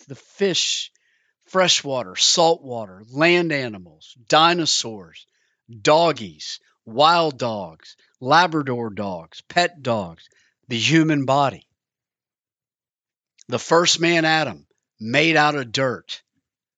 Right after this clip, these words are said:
had all the components, parts, and functionality as your body does today.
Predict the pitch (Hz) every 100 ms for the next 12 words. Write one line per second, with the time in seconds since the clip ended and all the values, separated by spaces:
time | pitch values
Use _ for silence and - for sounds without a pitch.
0 | _ _ _ _ _ _ _ _ _ _
1 | _ - 123 135 147 139 117 - 107 -
2 | 151 160 156 - - - 139 143 - 104
3 | - 135 139 - 131 123 120 107 - 92
4 | 82 _ _ _ - 101 104 - 123 123
5 | 117 113 107 95 101 101 95 - - 95
6 | 90 71